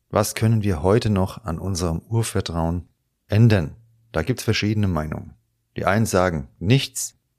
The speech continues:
denn es wird eben als Kleinkind erworben. Die anderen sagen, mit viel Therapie und Zeit kann man es auf einige Situationen und Menschen bezogen herstellen. Das ist dann das sogenannte situative Urvertrauen.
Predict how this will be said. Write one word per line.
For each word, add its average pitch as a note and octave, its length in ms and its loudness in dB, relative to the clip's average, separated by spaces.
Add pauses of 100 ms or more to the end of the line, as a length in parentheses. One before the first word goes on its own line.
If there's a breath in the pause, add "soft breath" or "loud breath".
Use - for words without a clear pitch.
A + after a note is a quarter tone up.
(180)
denn F#2 140 0
es - 140 -6
wird A2 140 -2
eben F#2+ 220 -2
als - 220 -6
Kleinkind E2 480 -4
erworben. D2 480 -2 (500)
Die G2 80 0
anderen A2 360 2
sagen, F#2 580 0
mit - 160 -8
viel A2+ 180 -2
Therapie G2+ 520 -4
und - 180 -8
Zeit - 400 -2 (240)
kann G2+ 180 2
man A2 140 2
es G#2+ 160 -2
auf - 340 -8
einige E2+ 340 -2
Situationen E2 720 -4
und C2 160 -10
Menschen E2 320 -2
bezogen D#2 540 -6 (360)
herstellen. D#2 560 0
Das D#2+ 120 -10
ist E2+ 140 -4
dann E2+ 100 0
das E2 140 -4
sogenannte E2 760 -2
situative G2+ 880 -2 (140)
Urvertrauen. - 640 -4